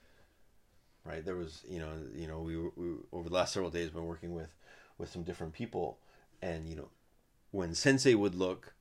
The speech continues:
and Sensei would say something, and Sensei would say something about one part, but then I would see, well, what about that knee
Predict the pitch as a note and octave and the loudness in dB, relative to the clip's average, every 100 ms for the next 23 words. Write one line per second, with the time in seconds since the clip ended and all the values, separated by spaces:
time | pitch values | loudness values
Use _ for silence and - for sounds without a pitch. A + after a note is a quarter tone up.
0 | _ _ G2+ F#2 A2+ A2+ A2 F#2 E2+ - | _ _ -6 0 2 4 4 2 0 -2
1 | E2+ D#2+ F2 E2 D#2+ D2+ - - - - | -2 -2 -6 -6 -8 -10 -18 -20 -20 -20
2 | _ _ F#2+ F2 A2 F#2+ G2 F#2 E2+ F#2+ | _ _ -6 -2 -2 2 2 2 2 2
3 | A2+ F#2 F#2+ F2+ E2+ - G#2 A2 - F2 | 2 0 0 2 2 4 2 0 2 0
4 | D#2+ - - - - F#2+ F#2+ G2+ A#2 G#2 | 0 -6 -20 -20 -8 -2 2 4 4 4
5 | - F#2 F2+ F2+ G2 F2+ F2+ - D#2 G2 | 2 0 2 4 4 4 2 2 0 0
6 | G2+ F#2 E2+ | -2 -2 -6